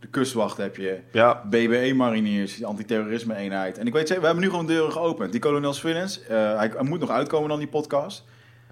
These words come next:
Speaker 2: Ja, want
Speaker 1: Als,
Speaker 2: ik zie
Speaker 1: als,
Speaker 2: wel een mooie
Speaker 1: als,
Speaker 2: combi, hè? Want
Speaker 1: als het
Speaker 2: wat
Speaker 1: gaat
Speaker 2: ik heel
Speaker 1: over
Speaker 2: graag wil
Speaker 1: leiders-
Speaker 2: leren, is, eh, zeg maar, zo'n kamer leren sweepen. Dus in
Speaker 1: Oké.
Speaker 2: zo'n team zitten, hoe je zo'n flashbang moet gooien.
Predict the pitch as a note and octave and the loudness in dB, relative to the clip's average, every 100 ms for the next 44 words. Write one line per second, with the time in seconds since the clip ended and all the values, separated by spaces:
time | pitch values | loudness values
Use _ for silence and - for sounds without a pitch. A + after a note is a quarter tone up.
0 | - - D#3+ A#3 C4 B3+ G#3+ G3 G#3 G#3+ | -14 4 6 8 8 10 10 10 10 8
1 | D4+ C4 B2+ E3 E3+ C3+ C#3+ D3+ B3+ C4 | 8 8 10 10 8 4 4 6 8 10
2 | A#2+ A2 C#3 D3 C3+ B2 C3+ A3+ C#3+ C3+ | 8 10 8 8 10 10 8 4 6 4
3 | - B2+ C#3 C3 C#3+ C#3+ C#3+ C#3+ D3+ C#3+ | 4 0 0 2 2 4 4 4 6 6
4 | C3+ F3 G3 C3 - C3+ - G2+ G2+ - | 8 8 8 6 6 4 6 4 4 6
5 | C3+ A2 G3 F#3 F3+ F3+ D#3 E3+ D3+ F3 | 6 8 8 10 10 10 8 8 6 6
6 | E3 D#3+ D#3+ C#3+ - E3 | 6 6 4 4 6 8